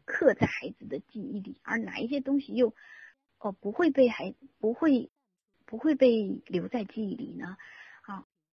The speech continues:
凡是那些跟情绪有关系的事件或者是感受，它会深深地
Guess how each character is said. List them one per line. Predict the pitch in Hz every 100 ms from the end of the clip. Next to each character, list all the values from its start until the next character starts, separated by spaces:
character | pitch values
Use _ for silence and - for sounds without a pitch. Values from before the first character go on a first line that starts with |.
| _
凡 | - - 196 240
是 | - 302
那 | 262 277 226
些 | 226 220 220
跟 | - 233 233
情 | - - 185 202
绪 | 233 - 302 233
有 | 190 180
关 | - 220 202 214
系 | - - 214
的 | - - - _ _ _ _ _ _ _ _ _
事 | - - 247 196
件 | - 226 170 202 _ _ _ _
或 | - 262
者 | 202
是 | 214 - 180 _
感 | - 147
受， | 170 - 208 - _ _ - _ _ _
它 | - 262
会 | 311 247
深 | - 277 269 262
深 | - 247 247
地 | 226 151